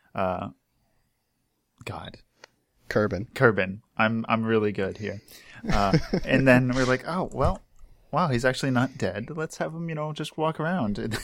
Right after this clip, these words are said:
Speaker 1: it's like, you know, "Door's blocked." Oh, shit.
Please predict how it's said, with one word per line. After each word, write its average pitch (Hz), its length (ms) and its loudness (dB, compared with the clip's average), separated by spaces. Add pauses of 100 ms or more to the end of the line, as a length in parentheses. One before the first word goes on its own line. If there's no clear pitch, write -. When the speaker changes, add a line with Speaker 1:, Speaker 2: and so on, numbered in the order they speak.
Speaker 1:
it's - 200 0
like, 156 240 -6
you - 80 -8
know, 98 80 -8
"Door's 120 360 0
blocked." - 360 -12 (680)
Oh, 107 120 -2
shit. - 260 -6